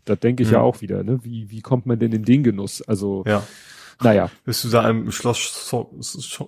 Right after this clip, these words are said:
Speaker 2: Sanssouci?
Speaker 1: Ja, da wohnt er ja
Speaker 2: Gut, das ist
Speaker 1: nicht.
Speaker 2: nicht, das ist, das ist woanders, aber
Speaker 1: Ja. Und
Speaker 2: das
Speaker 1: so,
Speaker 2: ist,
Speaker 1: und
Speaker 2: ja.
Speaker 1: natürlich Revision eingelegt und ist
Speaker 2: Mhm.
Speaker 1: also noch nicht, ne?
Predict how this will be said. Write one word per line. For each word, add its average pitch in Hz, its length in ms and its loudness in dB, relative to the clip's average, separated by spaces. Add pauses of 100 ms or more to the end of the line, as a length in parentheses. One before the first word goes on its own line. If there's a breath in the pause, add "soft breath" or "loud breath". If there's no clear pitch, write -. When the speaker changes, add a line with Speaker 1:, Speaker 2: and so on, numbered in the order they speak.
Speaker 2:
Sanssouci? 151 360 -6
Speaker 1:
Ja, 113 100 6
da 107 180 4
wohnt 120 160 4
er 110 80 4
ja 160 60 4
Speaker 2:
Gut, 160 80 6
das 131 100 4
ist 131 60 4
Speaker 1:
nicht. 165 100 4
Speaker 2:
nicht, 127 120 4
das 117 100 -4
ist, 131 60 -6
das 131 180 -2 (100)
ist - 120 -8
woanders, 151 460 2
aber - 300 0 (180 loud breath)
Speaker 1:
Ja. 120 140 4 (760 loud breath)
Und 143 160 8
Speaker 2:
das 117 260 0
Speaker 1:
so, 135 100 4
Speaker 2:
ist, - 320 -4 (160)
Speaker 1:
und 151 220 2
Speaker 2:
ja. 139 80 4
Speaker 1:
natürlich 120 580 2
Revision 117 460 0
eingelegt 107 640 0
und 98 240 -20 (560)
ist - 160 4
Speaker 2:
Mhm. 123 60 6
Speaker 1:
also 113 200 2
noch 104 180 -4
nicht, - 400 -10
ne? 123 140 -6